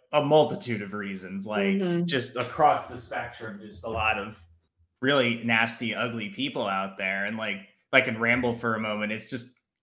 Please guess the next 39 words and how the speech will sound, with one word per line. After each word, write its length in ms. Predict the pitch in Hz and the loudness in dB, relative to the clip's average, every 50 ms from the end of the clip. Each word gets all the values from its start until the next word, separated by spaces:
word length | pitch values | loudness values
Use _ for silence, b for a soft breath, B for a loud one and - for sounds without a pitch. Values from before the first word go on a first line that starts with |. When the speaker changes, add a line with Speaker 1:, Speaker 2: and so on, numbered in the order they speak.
| _ _ - | _ _ -10
Speaker 1:
it's 220 | 117 113 - - - | -10 -10 -8 -2 0
interesting 540 | 151 147 135 143 143 - - - 127 120 117 | 0 0 0 -2 -4 -4 -2 0 0 2 4
and 260 | 110 117 117 117 117 - | 4 6 4 4 2 0
crazy 340 | 120 113 113 113 104 107 104 | 0 0 0 0 -2 -4 -6
at 60 | 101 | -6
the 60 | 107 | -8
same 340 | - - 120 110 104 104 98 | -8 -4 -2 -2 -2 -2 -4
time 260 | 101 113 113 110 104 | -2 0 0 0 0
that, 60 | 104 | -2
like, 160 | 98 95 95 101 | -4 -4 -4 -6
a 40 | |
lot 180 | 104 110 110 110 | -4 -2 -2 -2
of 60 | 107 | -2
these 200 | 107 107 104 - 107 | -2 -6 -6 -6 -6
issues 440 | 113 110 - - 117 113 110 107 | -6 -6 -4 -4 -4 -4 -4 -4
we're 80 | 110 110 | -8 -8
dealing 360 | 98 104 104 104 101 101 101 98 | -4 -4 -2 -2 -2 -2 -4 -4
with, 280 | 98 98 98 - - _ | -6 -6 -6 -12 -14 _
like, 200 | 95 90 87 - - - _ | -6 -6 -6 -6 -8 -10 _
anti-vaxxers 1300 | 107 110 110 110 113 113 107 110 104 104 104 101 - - - 110 104 104 104 104 101 104 101 98 95 90 | 0 0 0 0 -2 -4 -4 -2 0 0 0 -2 -4 -6 -4 -2 0 0 0 0 -2 -2 -4 -6 -10 -10
and, 200 | 90 90 95 - 196 | -10 -10 -10 -2 0
Speaker 2:
Oh 100 | 196 190 | 2 4
my 140 | 180 170 160 170 160 | 6 6 6 6 6
Speaker 1:
like, 120 | 160 160 | 6 8
Speaker 2:
God. 280 | 160 160 165 160 160 - _ _ _ _ _ 190 | 8 8 6 4 2 -6 _ _ _ _ _ -4
Speaker 1:
yeah, 360 | 196 254 277 - - - - | 4 10 10 10 10 10 8
Speaker 2:
<laughs> 180 | 392 339 - - - | 6 6 4 4 4
Speaker 1:
like, 140 | 131 120 - | 4 4 6
how 180 | - 151 139 131 | 8 6 6 8
much 180 | 135 131 - 135 | 6 2 2 0
it 60 | 127 | -2
comes 240 | - 143 127 110 - - - | -2 -4 -4 -4 -6 -10 -8
really, 380 | 123 120 143 175 180 160 156 - | -2 2 6 8 8 8 8 6
like, 360 | 135 147 131 120 117 120 - - _ _ _ _ _ _ _ | 4 4 2 2 2 -4 -10 -18 _ _ _ _ _ _ _
not 260 | 131 151 175 165 160 | 4 8 10 10 12
all 320 | 165 175 180 170 156 147 135 | 12 12 12 10 10 8 4
of 120 | 120 110 | 2 0
it, 220 | 120 117 113 - - | -2 -4 -4 -4 -4
but 320 | 120 113 113 113 113 - | -6 -4 -4 -6 -8 -10